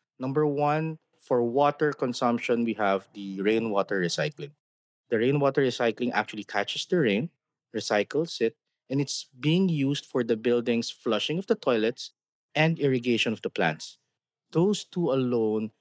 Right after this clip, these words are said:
help save about twenty to thirty percent of water consumption already. Now let's talk about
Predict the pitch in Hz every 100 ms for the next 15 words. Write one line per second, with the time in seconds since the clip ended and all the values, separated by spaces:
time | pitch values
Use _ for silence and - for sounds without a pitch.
0 | _ - 147 151 - - 131 131 101 110
1 | 104 - - 139 139 135 151 117 - 123
2 | 127 - 104 - 101 113 - 101 104 101
3 | - 87 - 85 - 87 80 82 73 -
4 | _ _ _ _ _ _ _ _ 120 123
5 | 139 - 135 131 127